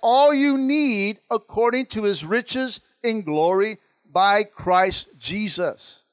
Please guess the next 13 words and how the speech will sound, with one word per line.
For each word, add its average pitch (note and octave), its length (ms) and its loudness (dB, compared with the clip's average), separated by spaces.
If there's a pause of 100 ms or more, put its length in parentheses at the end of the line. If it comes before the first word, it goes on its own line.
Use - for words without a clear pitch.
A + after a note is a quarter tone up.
(460)
In A3+ 320 -2
Math-, C4+ 340 2
in A#3 160 -2
Phil-, C#4 320 -2
uh, A3+ 200 -2
in A#3 120 -8
Philippians B3 540 -4
four B3 280 2
nineteen, B3 580 -2 (240)
Paul D#4 320 6
is D#4 100 2
speaking F#3+ 540 -4
here. D#3 360 0